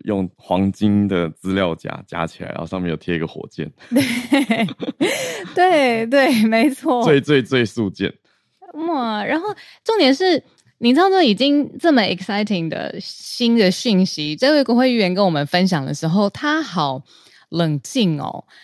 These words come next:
Speaker 2: 然后我就，
Speaker 1: 嗯。
Speaker 2: 我最后真的忍，忍不住，我就问他说：“你，你，你怎么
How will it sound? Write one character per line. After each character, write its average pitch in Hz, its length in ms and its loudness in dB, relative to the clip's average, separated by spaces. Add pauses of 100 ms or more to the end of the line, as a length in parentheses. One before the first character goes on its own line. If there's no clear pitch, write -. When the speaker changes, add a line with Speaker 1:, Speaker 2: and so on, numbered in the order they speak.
Speaker 2:
然 202 160 0
后 302 140 2
我 196 140 0
就， 294 180 0
Speaker 1:
嗯。 - 200 -8
Speaker 2:
我 226 120 -2
最 339 140 4
后 320 80 4
真 320 120 0
的 262 140 4
忍， 185 220 0
忍 170 180 2
不 202 140 -2
住， 269 160 -2
我 196 80 0
就 233 100 -2
问 254 140 0
他 262 160 2
说 254 240 0 (100)
：“你， - 180 -14
你， 202 220 -8
你 233 140 -4
怎 208 120 -4
么 165 300 -4